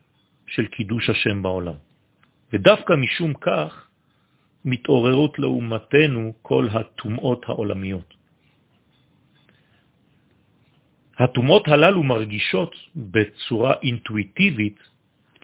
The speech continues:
שהן עומדות להתבטל מן העולם, שהן בפני פשיטת רגל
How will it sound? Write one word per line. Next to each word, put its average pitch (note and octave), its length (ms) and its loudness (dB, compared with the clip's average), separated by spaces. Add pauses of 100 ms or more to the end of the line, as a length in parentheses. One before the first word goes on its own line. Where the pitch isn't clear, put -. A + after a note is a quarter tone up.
שהן C3 540 0
עומדות A2+ 600 0 (760)
להתבטל G#2+ 520 -2
מן G#2 160 -4
העולם, F#2 340 -4 (1300)
שהן C3 500 0 (280)
בפני B2+ 600 -2 (160)
פשיטת - 460 -4
רגל G2+ 340 -4